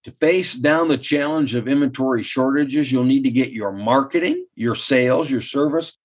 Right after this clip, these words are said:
and your operations in sync. This dealership-wide approach ensures your entire dealership and your entire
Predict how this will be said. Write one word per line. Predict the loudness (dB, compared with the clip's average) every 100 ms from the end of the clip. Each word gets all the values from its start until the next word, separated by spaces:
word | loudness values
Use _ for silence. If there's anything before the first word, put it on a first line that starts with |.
| _
and | 0 2
your | 4
operations | 4 2 4 2 2 -2 -2
in | -2 -4
sync. | -4 -4 -4 -8 _ _ _ _ _ -2
This | -2 0
dealership-wide | 2 2 2 0 -2 0 0 0
approach | -2 0 0 2 -2
ensures | -2 0 2 2
your | 0
entire | 2 2 2
dealership | 2 2 2 0 0 0 0
and | -4 -4
your | -4
entire | -2 0 0 -2